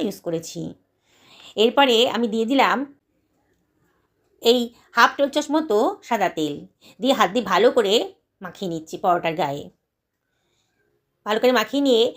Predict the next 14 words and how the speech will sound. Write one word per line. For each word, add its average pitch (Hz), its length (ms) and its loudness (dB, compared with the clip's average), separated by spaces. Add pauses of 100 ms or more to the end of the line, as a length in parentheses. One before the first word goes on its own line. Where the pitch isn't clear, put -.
(160)
এবার 196 180 -2
গুড় 247 320 0
আর, 214 180 4 (500)
আহ, 190 280 0
বাদামের 220 360 2 (300)
মি-, 220 220 -2
মিশ্রণটা 254 560 0
আমি 220 200 2 (420)
এরপরে 214 320 -4
চামচ 220 300 -2
দিয়ে 202 240 2 (360)
ছড়িয়ে 170 260 -6
দিচ্ছি। - 380 -12 (3500)
এখানে 247 280 2